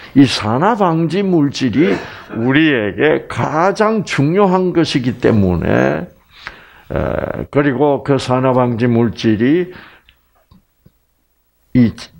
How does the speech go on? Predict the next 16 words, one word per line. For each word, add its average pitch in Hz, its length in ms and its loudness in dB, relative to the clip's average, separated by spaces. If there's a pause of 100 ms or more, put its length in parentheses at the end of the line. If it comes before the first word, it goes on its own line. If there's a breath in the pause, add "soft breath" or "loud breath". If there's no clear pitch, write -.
(440)
식물성 214 800 0
음식에 156 600 0
있기 120 300 -4
때문에 170 840 0 (520 loud breath)
건강식이, 113 1400 0 (880 soft breath)
건강식을 113 760 0
하려면은 95 600 0 (1400 loud breath)
주로 107 460 0 (180 loud breath)
어떤 160 560 0
음식을 143 640 0
위주로 131 480 2
해야 123 240 2
되냐? 139 500 0 (720 loud breath)
예, 101 420 2
식물성 110 800 0
음식을 90 720 -2